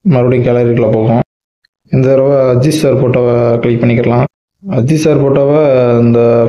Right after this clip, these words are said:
ஃப்ரேமுக்கு ஏத்த மாதிரி லெஃப்ட் சைடுல கார்னர்ல சேமா வச்சிருங்க. வச்சுட்டு மேல பாருங்க, சேவ்னு ஒரு ஆப்ஷன் இருக்கு. அது கொடுத்துட்டு save as image-ன்னு இருக்கும். அதை கிளிக் பண்ணிடுங்க. கீழே save to gallery-ன்னு இருக்கும். அதை கிளிக் பண்ணி சேவ் பண்ணிக்கங்க.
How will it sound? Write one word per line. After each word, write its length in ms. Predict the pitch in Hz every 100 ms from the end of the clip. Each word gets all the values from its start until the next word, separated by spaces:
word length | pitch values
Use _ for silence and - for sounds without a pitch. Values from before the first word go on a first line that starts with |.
| 123
ஃப்ரேமுக்கு 380 | 131 143 131
ஏத்த 120 | 123 123
மாதிரி 320 | 123 135 143
லெஃப்ட் 300 | 123 117 -
சைடுல 280 | 147 143 123
கார்னர்ல 800 | 123 123 123 127 131 123 117 113 -
சேமா 340 | 123 127 117
வச்சிருங்க. 420 | 98 117 113 117 - _ _ _ _ _ _ _ _ -
வச்சுட்டு 440 | 196 110 127 139 135
மேல 240 | 127 135
பாருங்க, 680 | 131 123 117 123 135 - - _ _ - 135
சேவ்னு 200 | 131 135
ஒரு 160 | 123
ஆப்ஷன் 260 | 117 - 120
இருக்கு. 160 | - _ _ _ _ _ _
அது 160 | - 123
கொடுத்துட்டு 300 | 120 123 139 135 -
save 340 | 143 147 156 139
as 280 | 135 - -
image-ன்னு 400 | 127 127 123 127
இருக்கும். 300 | 123 117 120
அதை 200 | 127 117
கிளிக் 200 | 120 117
பண்ணிடுங்க. 360 | 120 113 110 117 - _ - _ _ _
கீழே 600 | - 147 143 151 147 139
save 460 | 139 - 143 151 147
to 100 | 139
gallery-ன்னு 440 | 123 127 123 120
இருக்கும். 420 | 120 117 123 -
அதை 360 | - 143 127 123
கிளிக் 220 | 123 120
பண்ணி 240 | 131 127 131
சேவ் 40 |
பண்ணிக்கங்க. 500 | 127 120 113 104 104